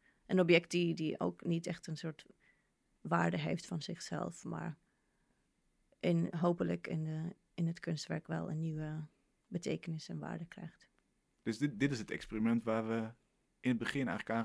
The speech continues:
Speaker 2: raakten, hè? Dus dat het niet meer in een white cube staat, maar in zijn eigen omgeving moet
Speaker 1: Ja.
Speaker 2: zien te overleven.
Speaker 1: Ja, dat is waar, ja.
Speaker 2: Speel je dan met schaal of met, met, met plaatsing? Want je, je moet dan iets doen waarschijnlijk om het, eh,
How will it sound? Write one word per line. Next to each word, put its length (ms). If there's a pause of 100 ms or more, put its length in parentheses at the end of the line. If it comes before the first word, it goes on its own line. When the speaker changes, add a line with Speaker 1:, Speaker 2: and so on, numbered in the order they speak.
Speaker 2:
raakten, 280
hè? 60
Dus 180
dat 160
het 120
niet 140
meer 140
in 80
een 60
white 240
cube 180
staat, 260
maar 200
in 120
zijn 140
eigen 220
omgeving 560 (580)
moet 120
Speaker 1:
Ja. 100
Speaker 2:
zien 220
te 100
overleven. 680 (180)
Speaker 1:
Ja, 260
dat 160
is 120
waar, 240
ja. 140 (1120)
Speaker 2:
Speel 500
je 100
dan 180
met 180
schaal 440
of 220
met, 340
met, 340
met 160
plaatsing? 580
Want 260 (220)
je, 300 (100)
je 100
moet 200
dan 160
iets 180
doen 260
waarschijnlijk 480
om 120
het, 340
eh, 540